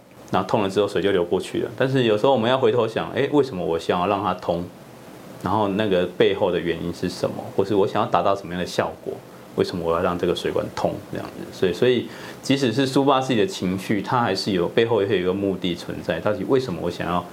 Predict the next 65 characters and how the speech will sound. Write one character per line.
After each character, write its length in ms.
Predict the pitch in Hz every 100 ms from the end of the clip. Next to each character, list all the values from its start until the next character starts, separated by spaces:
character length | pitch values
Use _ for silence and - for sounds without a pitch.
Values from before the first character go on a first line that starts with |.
| - -
去 180 | - -
抒 240 | 92 98 90
发 200 | 90 90
这 80 |
件 200 | 92 82
事 200 | 78 80
情？ 200 | 73 - - 101
然 120 | 87
后 240 | 98 87 - - -
抒 160 | - 131
发 100 | 135
完 160 | 117
之 160 | 117 131
后 240 | 131 135
呢？ 340 | 120 117 123 131 - - - - - 135 107
然 120 | 101
后 120 | 110
你 120 | 98
就 180 | 92 117
会 400 | 110 123 107 101 - - - -
觉 100 | 104
得， 420 | 101 107 104 95 - - - -
呃， 300 | 101 92 90
人 180 | 95 104
生 200 | 120 113
就 180 | 117
太 200 | 107 131
平 180 | 98 101
了 80 | 98
吗？ 320 | 98 95 107
好 120 | 101
像 120 | - 135
也 100 | 92
不 120 | -
是 80 | 95
这 140 | 104
样。 140 | 95 - - - - - -
通 100 | 135
常 220 | 120 104 98
你 160 | 95
有 140 | 95 87
时 100 | 110
候 60 |
你 100 | 101
去 100 | 90
找 220 | 104 82
到 140 | 90 98
那 180 | 98 95
个 240 | 87 87 113
让 240 | 117 98
你 140 | 92 85
觉 120 | 95
得 240 | 95 92
那 100 | 95
么 160 | 107 95
的 280 | 92 87 87
郁 160 | 139 107
闷 160 | 107
的 80 | 92 87
点 180 | 85 62 -
到 120 | 92
底 80 | 80
是 160 | -
什 180 | - -
么 160 | 65